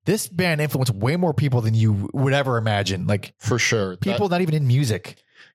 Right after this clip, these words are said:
Speaker 2: that is kind of our bread and butter.
Speaker 1: Yeah, the, the bands that, the unsung he-, heroes,
Speaker 2: Your,
Speaker 1: Forney's like,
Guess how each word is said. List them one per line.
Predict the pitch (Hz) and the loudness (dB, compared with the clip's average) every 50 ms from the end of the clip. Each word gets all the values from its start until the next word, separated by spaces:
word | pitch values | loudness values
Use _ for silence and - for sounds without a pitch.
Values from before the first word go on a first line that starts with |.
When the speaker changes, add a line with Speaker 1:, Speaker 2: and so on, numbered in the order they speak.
| - | -4
Speaker 2:
that | - 135 123 | -2 -2 0
is | 107 98 92 - | 0 -2 -4 -4
kind | - 117 107 101 | -2 -2 0 0
of | 90 - | -2 -2
our | 92 92 90 | -4 -4 -2
bread | 85 95 92 92 87 | -2 -2 -2 -2 -2
and | 87 87 | -4 -4
butter. | 90 92 90 87 90 92 92 92 - - - 110 110 - _ _ _ _ _ _ _ _ _ _ _ - | -4 -4 -4 -4 -4 -6 -6 -8 -12 -14 -12 -12 -12 -12 _ _ _ _ _ _ _ _ _ _ _ -4
Speaker 1:
Yeah, | 170 202 190 131 107 | -4 -2 0 0 0
the, | 104 117 | -2 -2
the | 117 123 135 131 | -2 0 -2 -2
bands | 120 123 156 180 185 185 175 | 0 0 0 0 0 0 0
that, | 165 165 160 - - - _ - 127 147 - - - - _ - - - - | 0 0 0 0 -2 -6 _ -10 -8 -8 -8 -10 -12 -18 _ -20 -20 -16 -8
the | 165 147 151 - | -2 -2 -2 0
unsung | 165 165 165 - - 180 170 160 | 0 0 0 0 0 0 2 2
he-, | 143 - - - - - - | 0 -2 -4 -12 -16 -18 -16
heroes, | - - 139 131 127 123 123 127 117 113 - | -12 -8 -4 -2 0 2 2 2 0 -2 -4
Speaker 2:
Your, | - - | -8 -6
Speaker 1:
Forney's | - 123 117 117 117 110 | -2 0 2 2 2 2
like, | 107 101 | 0 -2